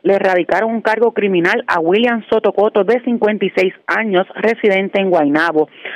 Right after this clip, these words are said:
por actos lascivos en violación al Código Penal de Puerto Rico por hechos ocurridos entre los años dos mil nueve al dos mil diez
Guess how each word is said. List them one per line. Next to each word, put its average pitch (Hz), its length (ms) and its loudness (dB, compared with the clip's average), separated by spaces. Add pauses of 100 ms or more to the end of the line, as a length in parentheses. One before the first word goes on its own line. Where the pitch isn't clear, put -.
(160)
por 180 180 2
actos 190 300 -2
lascivos 208 720 2
en 220 180 0
violación 214 520 2
al 220 140 -2
Código 190 300 2
Penal 196 320 0
de 196 100 2
Puerto 202 340 0
Rico 220 320 0
por 190 220 0
hechos 202 300 -2
ocurridos 202 680 0 (360)
entre 226 300 0
los 190 200 2
años 185 460 -2
dos 165 140 2
mil 165 280 0
nueve 240 280 2
al 233 160 0
dos 202 220 -2
mil 170 420 -2
diez 233 280 2